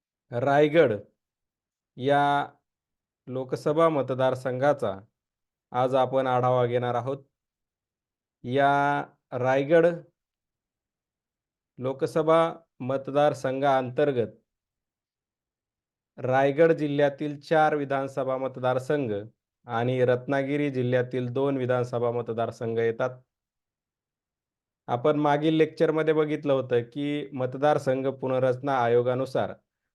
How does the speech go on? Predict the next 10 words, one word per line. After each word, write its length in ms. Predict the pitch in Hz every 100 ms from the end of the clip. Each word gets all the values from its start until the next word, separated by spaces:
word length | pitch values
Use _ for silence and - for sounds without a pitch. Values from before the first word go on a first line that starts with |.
| _ _
प्रत्येक 520 | 131 135 131 160 160 160 -
लोकसभा 540 | 123 127 127 139 131 143
मतदारसंघामध्ये 1040 | 127 123 127 123 123 120 123 131 123 98 - _
सहा 320 | - 123 143 147
विधानसभा 600 | 135 123 123 123 120 120
मतदारसंघ 680 | 120 113 113 110 117 117 113 113 120 _ _ _ _
समाविष्ट 520 | 123 120 123 127 127
करण्यात 400 | 131 123 123 117
आलेले 300 | 113 113 117
आहेत 260 | 117 120